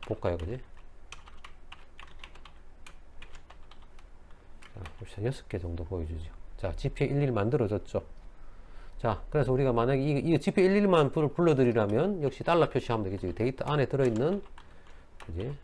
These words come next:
달러 안에 있는 거, 지피에이 일일 이렇게 해주면 됩니다. 나타나죠? 됐습니까?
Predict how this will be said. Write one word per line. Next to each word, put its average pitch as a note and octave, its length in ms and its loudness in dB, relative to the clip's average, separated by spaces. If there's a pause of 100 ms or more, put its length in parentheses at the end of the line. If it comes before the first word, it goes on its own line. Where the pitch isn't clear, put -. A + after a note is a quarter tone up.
(180)
달러 F#2+ 180 -8
안에 F2 140 -8
있는 E2+ 340 -8
거, A2+ 300 -6 (280)
지피에이 F#2+ 840 -10 (160)
일일 B2+ 440 -4
이렇게 F#2+ 240 -10
해주면 E2+ 200 -12
됩니다. E2 180 -12 (1300)
나타나죠? G2 440 -2 (800)
됐습니까? A2 540 -2